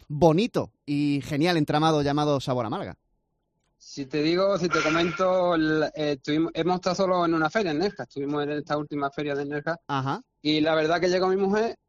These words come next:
Speaker 2: y me comentó, pues ella estuvo con una compañera, dice, dice, alucinante. <laughs> Me dice, "Nos han tratado fenomenal".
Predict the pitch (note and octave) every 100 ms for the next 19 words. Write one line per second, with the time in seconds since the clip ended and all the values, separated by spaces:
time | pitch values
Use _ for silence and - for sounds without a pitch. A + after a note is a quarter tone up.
0 | _ - D#3+ D#3+ C#3+ D3+ D3 F3+ F#3+ G2+
1 | B2+ D3 E3 - - E3+ E3+ E3+ - D#3+
2 | D#3 F3 E3 F3+ F#3+ A3 - _ _ -
3 | C#3 - C#3+ C#3 C#3 C3 B2 - _ D3
4 | C#3 - C#3 C#3 C#3 D3+ D3 - _ -
5 | D3 C#3 - - - - _ - D3 D#3
6 | D3+ C#3 C#3+ - _ - D3+ C#3+ F3 F#3
7 | F3 E3 F#3 G#3 A#3+ G#3 - F3+ F3 D#3